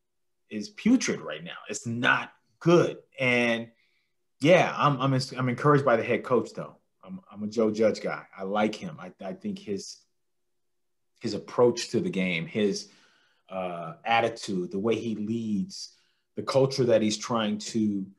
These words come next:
instill in this organization. Uh, we, we still haven't gotten anything official as far as if Golden Tate is being punished for his comments, but man, on the outside, it looks like he's being punished.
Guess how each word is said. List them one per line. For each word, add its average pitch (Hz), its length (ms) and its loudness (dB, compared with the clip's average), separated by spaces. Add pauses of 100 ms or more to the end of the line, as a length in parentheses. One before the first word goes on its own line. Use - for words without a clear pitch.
(200)
instill 107 840 2 (300)
in 110 160 -4
this 104 180 0
organization. 104 880 0
Uh, 95 340 -8
we, 120 460 2 (220)
we 123 100 -4
still 139 280 2
haven't 127 240 2
gotten 120 280 2
anything 117 380 -4
official 131 520 -2
as 110 120 0
far 113 240 4
as 104 100 0
if 104 160 -4 (440)
Golden 117 340 0
Tate 120 360 0
is 101 200 -4
being 107 260 -2
punished 131 480 -2
for 107 260 0
his 104 220 -6
comments, 127 480 -2
but 92 300 -8 (420)
man, 110 360 0
on 104 120 -2
the 107 60 -2
outside, 156 640 4 (920)
it 135 160 0
looks 135 240 2
like 110 140 2
he's 117 160 0
being 104 260 0
punished. 104 480 -8